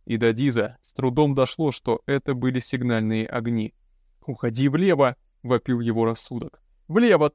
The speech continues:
ты задница!" Он чуть не сделал этого, прежде чем к нему вернулась способность рассуждать хладнокровно. Стоит повернуть штурвал, на такой скорости он перевернётся.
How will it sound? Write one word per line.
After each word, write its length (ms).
ты 180
задница!" 800
Он 220
чуть 280
не 120
сделал 480
этого, 440
прежде 300
чем 180
к 80
нему 280
вернулась 440
способность 520
рассуждать 480
хладнокровно. 840
Стоит 360
повернуть 460
штурвал, 580
на 120
такой 280
скорости 680
он 220
перевернётся. 840